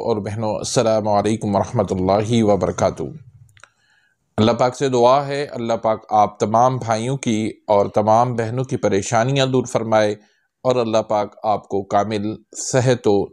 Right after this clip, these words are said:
तंदुरुस्ती अता फरमाए। नाज़रीन, आज हम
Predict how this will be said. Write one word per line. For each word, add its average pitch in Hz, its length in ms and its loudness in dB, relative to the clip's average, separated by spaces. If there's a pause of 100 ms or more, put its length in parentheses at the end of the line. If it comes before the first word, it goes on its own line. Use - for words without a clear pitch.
तंदुरुस्ती 101 400 0
अता 92 220 2
फरमाए। 80 440 -4 (1500)
नाज़रीन, 151 380 0
आज 143 240 2
हम 131 200 -8